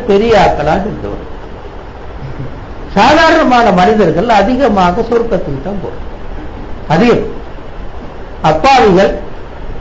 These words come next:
சரியா? அப்பாவிகள் அதிகமாக சொர்க்கத்துக்கு தான் போறாங்க. அதுக்கு ஹதீஸ் பாவிக்கிற சொல் அத்வாஃபா அல்லது முஸ்ததாஃபு, சரியா?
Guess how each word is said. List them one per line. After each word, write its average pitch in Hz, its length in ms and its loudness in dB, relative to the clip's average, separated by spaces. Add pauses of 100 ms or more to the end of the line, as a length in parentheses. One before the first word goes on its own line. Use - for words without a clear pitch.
(380)
சரியா? 160 260 2 (380)
அப்பாவிகள் 208 720 4
அதிகமாக 196 720 2 (140)
சொர்க்கத்துக்கு 180 560 -2
தான் 196 160 -8
போறாங்க. - 240 -8 (640)
அதுக்கு 240 320 2
ஹதீஸ் 311 440 4
பாவிக்கிற 247 520 4
சொல் 151 340 2 (2000)
அத்வாஃபா 208 640 4 (1160)
அல்லது 240 380 4
முஸ்ததாஃபு, 220 920 2 (1600)
சரியா? 180 240 2